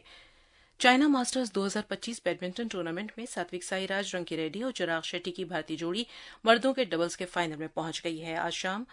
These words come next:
شینزین ارینا میں سیمی فائنل مقابلے میں بھارتی جوڑی نے ملیشیا کے آرون چیا اور سوبو یے یک کی جوڑی کو اکیس سترہ، اکیس چودہ سے ہرا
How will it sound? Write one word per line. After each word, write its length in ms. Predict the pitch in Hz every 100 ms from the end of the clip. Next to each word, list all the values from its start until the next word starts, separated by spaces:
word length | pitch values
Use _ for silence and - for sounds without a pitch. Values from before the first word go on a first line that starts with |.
| - - -
شینزین 460 | - 247 226 247 240
ارینا 300 | 175 185 190
میں 160 | 185 208
سیمی 260 | - 175
فائنل 260 | 165 165 160
مقابلے 420 | 160 - 165 165
میں 140 | 170 185
بھارتی 320 | 170 156 160
جوڑی 240 | 156 156 170
نے 140 | 196
ملیشیا 460 | 269 160 156 - 175
کے 200 | 170 175 - - -
آرون 320 | 220 226 240
چیا 260 | - 226 226
اور 260 | - 180
سوبو 380 | 175 202 196 202
یے 180 | 180 180
یک 320 | 165 185 _
کی 160 | 196 180
جوڑی 240 | 165 156
کو 220 | - 240 - - -
اکیس 360 | 214 - 262 254
سترہ، 280 | 247 - 226
اکیس 420 | 254 - 185 175
چودہ 240 | 170 156 156
سے 160 | - 185 214
ہرا 160 | 190